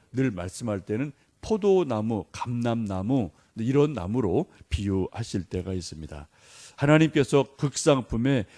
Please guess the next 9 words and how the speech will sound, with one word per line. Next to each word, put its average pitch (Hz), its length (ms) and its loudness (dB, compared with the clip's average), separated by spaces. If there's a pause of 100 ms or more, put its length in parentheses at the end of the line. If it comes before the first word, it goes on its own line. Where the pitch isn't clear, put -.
(160)
좋은 139 800 8
포도나무를 139 840 0
심었어요. 92 720 -10 (960)
농사를 123 460 2
졌습니다. 104 680 -2 (200)
근데 113 200 0
열매를 120 380 4
맺었는데 101 460 -2
보니까 107 580 -2